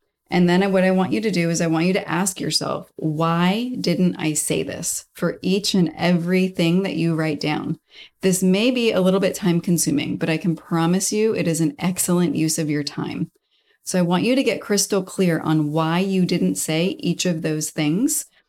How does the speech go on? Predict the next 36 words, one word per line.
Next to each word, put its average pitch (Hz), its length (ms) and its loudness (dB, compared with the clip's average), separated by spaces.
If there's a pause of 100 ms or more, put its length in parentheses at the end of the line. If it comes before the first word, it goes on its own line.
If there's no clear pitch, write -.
(280)
and 180 120 4
I 175 40 4
want 180 220 2
you 208 100 2
to 214 80 2
see 202 200 2
if 185 100 0
you 185 100 2
can 185 220 4
notice 180 400 2
for 180 160 0
yourself - 840 -2 (420)
what 190 280 0
old 226 300 2
patterns 185 500 2
are - 100 -2
coming - 360 -2
up, - 180 -8 (920)
what 180 260 0
core 208 300 0
wounding 175 640 2
is 160 180 0
presenting, - 800 -4 (380)
what 190 260 0
old 190 320 2
dynamics 180 800 2
that - 160 0
you 165 140 2
experience 160 720 0
perhaps 160 400 -2
in 160 60 4
your 151 120 2
family 156 640 -2 (300)
are 170 180 0
coming 170 400 2
up 160 260 -2